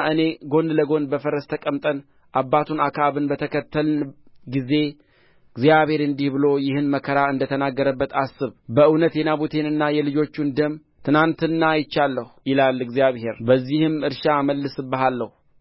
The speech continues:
ይላል እግዚአብሔር። ስለዚህ እግዚአብሔር እንደ ተናገረው ቃል ወስደህ በእርሻ ውስጥ ጣለው።" የይሁዳም ንጉሥ አካዝያስ ያንን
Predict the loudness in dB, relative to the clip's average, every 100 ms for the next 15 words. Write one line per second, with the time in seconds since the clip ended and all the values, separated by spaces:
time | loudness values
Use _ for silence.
0 | -4 0 2 0 -2 0 0 -2 -10 -10
1 | _ -18 -2 0 2 0 -2 0 0 0
2 | -2 -2 -2 -2 -2 -2 -2 -2 -2 -2
3 | 0 -2 -4 -4 -4 -4 -4 -2 -2 -2
4 | -2 -2 -10 -2 -2 -2 -8 _ _ _
5 | _ _ _ _ _ _ _ _ _ _
6 | -20 -20 -20 -20 -20 0 2 2 2 2
7 | 2 0 -4 -4 -6 _ _ _ _ _
8 | _ _ _ _ _ _ -18 -4 -2 0
9 | 0 2 2 0 -10 _ -2 0 2 2
10 | 0